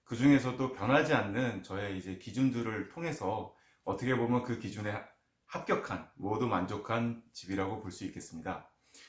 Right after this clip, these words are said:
그럼 지금부터 이제 그 제가 전원주택 전세를 고르던 과정에서의 어떤 기준에 대해서 이제 개인적인 부분을 말씀드리려고 하는데요. 이 개인적이다 보니까 사람마다 모두 다르고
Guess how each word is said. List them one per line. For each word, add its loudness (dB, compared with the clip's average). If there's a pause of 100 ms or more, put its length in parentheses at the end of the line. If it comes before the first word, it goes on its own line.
(100)
그럼 0
지금부터 4
이제 -4
그 -8
제가 4
전원주택 0
전세를 -4 (440)
고르던 0
과정에서의 -4 (260)
어떤 -12
기준에 -6
대해서 -2 (320)
이제 -8
개인적인 2
부분을 -2
말씀드리려고 -2
하는데요. 0 (460)
이 2
개인적이다 6
보니까 2
사람마다 2
모두 -2
다르고 -4